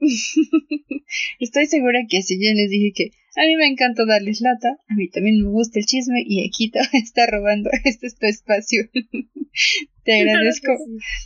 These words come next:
Speaker 1: te agradezco muchísimo y pues ya estaremos agendando primero Dios. Voy a hacer el anuncio también de, mm, quienes estén interesados en hacer alguna pregunta o quisieran,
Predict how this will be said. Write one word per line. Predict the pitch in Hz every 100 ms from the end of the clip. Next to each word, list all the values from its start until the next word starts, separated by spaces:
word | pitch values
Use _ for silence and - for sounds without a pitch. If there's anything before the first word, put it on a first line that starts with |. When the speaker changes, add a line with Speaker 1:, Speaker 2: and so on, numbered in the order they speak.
| -
Speaker 1:
te | 247
agradezco | 240 240 240 - 247
muchísimo | 226 214 - 277 277 294 277 294 302
y | 220 208 202 -
pues | 202
ya | 214
estaremos | 208 226 226 233 233
agendando | 214 208 208 220
primero | 226 214 214
Dios. | 220 247
Voy | 254
a | 247
hacer | 240 240
el | 220
anuncio | 202 220 254 269 269
también | 240 208 208 208 208
de, | 196
mm, | 170 202 - - - - - -
quienes | 226 214 202 208 196
estén | 190 - 214 214
interesados | 220 208 208 226 220
en | 202
hacer | 196 214
alguna | 202 202 185 190
pregunta | 175 214 262 269 254 226
o |
quisieran, | 190 196 202 202 190 214